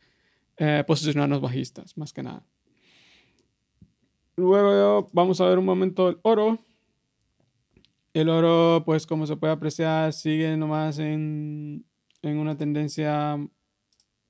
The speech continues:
eh, sigue intentando recuperar parte del terreno perdido. Aquí, como se puede apreciar, eh, se ha for-, se ha dado una formación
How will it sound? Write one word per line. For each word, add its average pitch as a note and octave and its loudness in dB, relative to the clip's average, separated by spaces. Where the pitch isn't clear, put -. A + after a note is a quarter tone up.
eh, D3+ 0
sigue F#3 4
intentando E3 2
recuperar D3 -2
parte D3 -2
del C#3+ -4
terreno C#3+ -6
perdido. D#3+ -4
Aquí, D3 -6
como D3 -2
se D3 -8
puede C#3+ -4
apreciar, D3 -6
eh, D3 -8
se D3 -12
ha D3 -8
for-, D3 -8
se - -12
ha D3 -6
dado D3 -8
una C#3+ -6
formación C#3+ -8